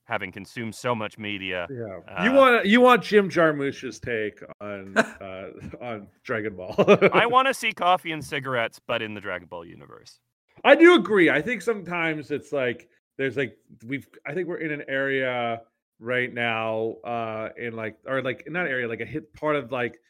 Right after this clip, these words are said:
Speaker 2: a cycle in which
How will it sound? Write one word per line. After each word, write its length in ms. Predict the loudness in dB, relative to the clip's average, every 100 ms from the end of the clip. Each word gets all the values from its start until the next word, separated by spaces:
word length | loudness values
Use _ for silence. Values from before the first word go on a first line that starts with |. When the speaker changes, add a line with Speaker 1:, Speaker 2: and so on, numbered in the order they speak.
| _ _ _ _ _
Speaker 2:
a 80 | -10
cycle 800 | -8 -2 0 0 -2 -4 -6 -12 _ _ _
in 160 | -12 -6
which 500 | -4 -4 -6 -16